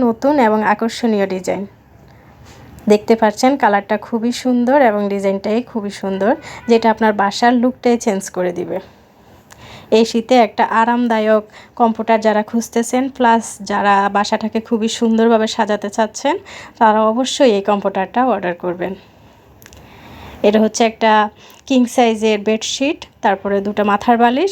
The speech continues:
আর একটা কোল বালিশের কভার, আর হচ্ছে একটা কিং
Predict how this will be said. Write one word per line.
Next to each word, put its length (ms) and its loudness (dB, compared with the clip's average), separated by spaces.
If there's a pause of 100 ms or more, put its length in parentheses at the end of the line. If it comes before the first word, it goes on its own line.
আর 120 4
একটা 200 -4
কোল 200 -4
বালিশের 460 -4
কভার, 300 0 (580)
আর 100 4 (100)
হচ্ছে 280 -4 (220)
একটা 200 -4 (120)
কিং 140 -4